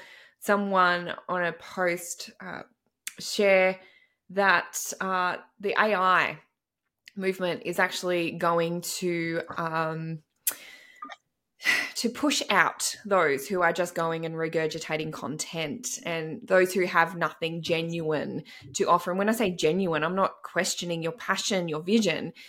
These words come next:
but it's when you go out there, you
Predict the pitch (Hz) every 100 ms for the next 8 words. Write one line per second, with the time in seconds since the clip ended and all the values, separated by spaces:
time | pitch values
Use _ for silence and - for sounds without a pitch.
0 | - - - 180 180 - - - 196 202
1 | 214 208 196 185 185 180 175 165 165 123
2 | 87 180 _ _ _ _ 175 185 185 175
3 | 175